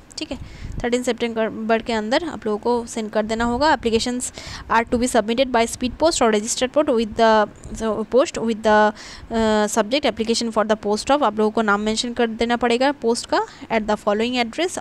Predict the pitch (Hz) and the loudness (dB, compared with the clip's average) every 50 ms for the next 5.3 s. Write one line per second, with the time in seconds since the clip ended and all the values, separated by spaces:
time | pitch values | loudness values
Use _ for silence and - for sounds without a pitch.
0 | - 214 - 233 226 - 226 214 214 208 208 214 - 285 330 - - - 196 220 | -2 0 -2 -4 -2 0 0 0 0 -2 -2 2 2 2 2 2 -2 -6 -4 -2
1 | 208 208 202 208 220 214 - - - - - - 220 214 196 196 196 196 208 208 | -2 0 0 -2 -4 -6 -6 -14 -20 -10 -4 0 2 4 4 4 2 0 -2 0
2 | 220 214 202 - - 294 339 - - - - - - - - - - 196 220 220 | 2 2 2 2 0 -2 -4 -4 -6 -10 -14 -18 -18 -20 -16 -12 -6 -2 0 2
3 | 214 208 208 208 202 214 - 226 214 202 208 202 202 208 262 311 320 294 226 202 | 2 2 2 2 0 0 0 -2 -2 -2 -2 -4 -2 -2 -4 -4 -4 -4 -4 -2
4 | 196 208 254 311 - - 196 190 196 190 214 214 247 320 - - 226 202 202 196 | -2 -2 -2 -2 -2 -4 -2 0 0 -2 0 0 0 0 0 -2 -4 -4 -4 -4
5 | 196 185 - 80 80 - | -6 -6 -6 -6 -6 -8